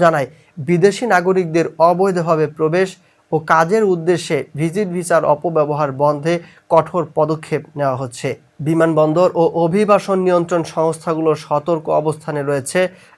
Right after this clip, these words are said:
যাতে কেউ শর্ত লঙ্ঘন করে প্রবেশ করতে না পারে। বিশ্লেষকদের মতে, মালয়েশিয়ায় অবৈধ অভিবাসীদের বিরুদ্ধে কঠোর অভিযান চালিয়ে যাচ্ছে।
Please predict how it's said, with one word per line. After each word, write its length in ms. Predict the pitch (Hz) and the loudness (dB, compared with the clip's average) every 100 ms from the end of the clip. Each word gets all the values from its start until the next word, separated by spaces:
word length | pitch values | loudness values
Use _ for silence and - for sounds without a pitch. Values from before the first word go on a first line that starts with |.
| 160 | 0
যাতে 240 | 160 160 170 170 | 0 0 -6 -2
কেউ 120 | 156 147 | -2 -2
শর্ত 320 | - 156 151 185 160 | 0 -2 -2 -4 0
লঙ্ঘন 300 | 139 139 160 147 | 0 0 -2 0
করে 160 | 147 139 - _ _ - | -2 -4 -8 _ _ 2
প্রবেশ 240 | 170 160 160 | 4 2 -2
করতে 220 | 143 147 127 | -6 -6 -8
না 60 | 127 | -6
পারে। 140 | 135 127 _ _ _ | -6 -8 _ _ _
বিশ্লেষকদের 680 | 156 208 208 254 254 214 214 170 | -2 -2 0 0 0 0 2 2
মতে, 220 | 156 202 220 175 | 2 0 0 2
মালয়েশিয়ায় 540 | 175 180 170 180 160 156 | 2 0 -2 0 0 2
অবৈধ 320 | 156 185 202 220 226 170 | 0 0 0 2 2 0
অভিবাসীদের 560 | 190 180 160 175 160 147 | 0 0 -2 -2 -4 -2
বিরুদ্ধে 340 | 156 147 143 139 - _ _ | -4 -4 -4 -4 -6 _ _
কঠোর 380 | 170 156 160 190 - 160 | 4 4 2 -6 -4 -2
অভিযান 320 | 151 156 147 131 - | 0 0 -2 -6 -6
চালিয়ে 300 | 147 135 120 | -6 -6 -10
যাচ্ছে। 260 | 120 - | -12 -14